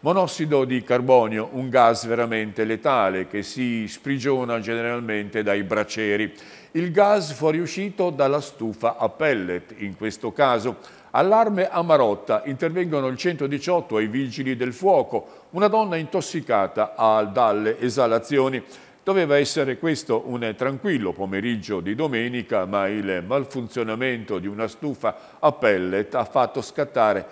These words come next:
i soccorsi ieri in via delle Regioni a Marotta. L'allarme è partito dopo le diciotto a causa di un malore accusato nella famiglia. È intervenuto appunto, sono intervenuti appunto gli operatori del centodiciotto di Marotta,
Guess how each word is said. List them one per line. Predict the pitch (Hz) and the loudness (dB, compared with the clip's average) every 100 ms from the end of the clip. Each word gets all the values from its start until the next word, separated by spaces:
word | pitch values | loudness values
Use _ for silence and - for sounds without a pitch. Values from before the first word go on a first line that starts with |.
| - - | -18 -6
i | 131 | -6
soccorsi | - 156 - 107 101 - 107 | -4 -6 0 0 0 -4 -6
ieri | 113 117 104 123 110 | -2 0 0 -4 -8
in | 113 | -8
via | 113 117 | -2 -2
delle | 107 110 107 107 - | 0 0 2 0 0
Regioni | 120 143 110 110 92 95 - | 0 0 0 -2 -2 -6 -4
a | 101 92 | -2 0
Marotta. | 101 104 80 78 - 117 - - - - - | 2 2 0 -4 0 0 0 -10 -20 -14 2
L'allarme | 135 170 190 202 147 139 | 4 8 8 6 2 0
è | 139 131 | 0 0
partito | 131 131 180 160 147 131 107 | 0 0 -4 -4 0 0 -2
dopo | 123 175 135 107 | 2 4 4 4
le | 101 101 | 0 0
diciotto | 170 - 180 117 - 107 - - - | -2 2 2 2 0 -4 -4 -20 -4
a | 139 | -2
causa | 180 180 156 143 139 | 4 4 4 6 6
di | 131 | 6
un | 139 | 0
malore | 151 156 123 110 110 110 | 2 2 4 4 4 2
accusato | 131 127 151 143 120 110 123 | -2 -2 -2 2 2 2 -2
nella | 110 107 104 | -2 0 -2
famiglia. | 101 110 127 135 117 113 - - - - | -2 -4 -4 -4 -2 -2 -2 -14 -20 -8
È | 151 | -4
intervenuto | 160 180 156 170 180 165 143 | -2 0 0 -2 -4 0 0
appunto, | 135 185 165 104 | 0 -2 -4 -4
sono | 113 120 | -4 -4
intervenuti | 127 135 165 147 | -2 -2 -2 -4
appunto | 143 160 143 120 | -2 -4 -4 -2
gli | |
operatori | 113 110 117 123 170 143 104 | -2 2 2 2 2 2 2
del | 95 101 | -2 -4
centodiciotto | - 120 101 110 113 139 127 107 101 | -4 -6 -4 -6 -6 0 0 0 -2
di | 101 | -2
Marotta, | 113 143 107 104 - | 2 4 4 2 0